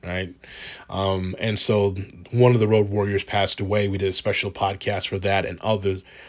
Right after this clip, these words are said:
uh, wrestling content is on Tuesday Wrestling Tuesday. That's on the E S P N Chicago app and also on Apple, Google, SoundCloud, other places where you can find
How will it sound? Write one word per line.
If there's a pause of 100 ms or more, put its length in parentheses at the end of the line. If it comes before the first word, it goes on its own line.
(140)
uh,
wrestling
content
is
on (280)
Tuesday
Wrestling
Tuesday.
That's
on
the
E
S
P
N
Chicago
app
and
also (320)
on
Apple,
Google, (380)
SoundCloud,
other
places
where
you
can
find